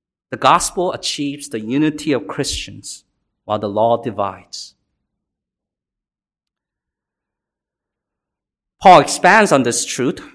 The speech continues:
of the gospel in verses fifteen to sixteen to help us understand this argument. It might help us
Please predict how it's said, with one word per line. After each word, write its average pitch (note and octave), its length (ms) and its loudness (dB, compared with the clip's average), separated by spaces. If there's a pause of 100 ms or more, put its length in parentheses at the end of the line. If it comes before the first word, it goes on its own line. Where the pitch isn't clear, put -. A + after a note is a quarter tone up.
of A2+ 120 -6
the A2+ 60 -6
gospel A2 420 -6
in A2 100 -6
verses G#2+ 300 -8
fifteen A#2+ 440 -10
to - 120 -16
sixteen - 680 -8 (280)
to C#3+ 80 -4
help D3 280 2
us C#3+ 120 -2
understand D#3 500 0
this C3+ 120 -2
argument. B2 540 -2 (440)
It E3 100 0
might C4 220 6
help A#3+ 340 4
us A3+ 240 2